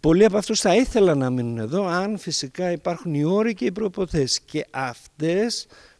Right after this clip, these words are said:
πρέπει να τις δημιουργήσουμε εμείς με τους φορείς τους τοπικούς. Και την περιφέρεια και το Δήμο και φυσικά το Μητροπολιτικό Κέντρο του τεϊ Δυτικής Μακεδονίας.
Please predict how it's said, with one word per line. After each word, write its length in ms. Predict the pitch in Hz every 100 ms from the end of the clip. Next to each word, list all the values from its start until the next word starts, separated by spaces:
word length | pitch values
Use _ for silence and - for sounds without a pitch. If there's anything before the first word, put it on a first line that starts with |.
| _
πρέπει 220 | 202 202
να 120 | 190 185
τις 120 | 151
δημιουργήσουμε 680 | 156 147 156 190 - 147 127
εμείς 680 | 113 117 160 254 285 - - - - _ _ _
με 280 | - 151 160
τους 380 | 151 151 - -
φορείς 720 | - - 147 170 240 - - - _ _ _ _ _ -
τους 160 | 151
τοπικούς. 600 | - 139 147 - 131 107 - - - _ -
Και 200 | - 135
την 140 | 143
περιφέρεια 720 | 165 185 180 208 208 220 214 190
και 140 | - 156
το 180 | 160
Δήμο 460 | 160 185 220 220 240 _ _ - - - _
και 180 | -
φυσικά 520 | 156 156 - 143 190 170
το 100 | 151
Μητροπολιτικό 720 | 151 143 147 165 151 170 175
Κέντρο 380 | - 180 175 151
του 120 | 151
τεϊ 220 | - 165
Δυτικής 400 | 151 143 135 139
Μακεδονίας. 720 | 143 127 127 120 113 90 -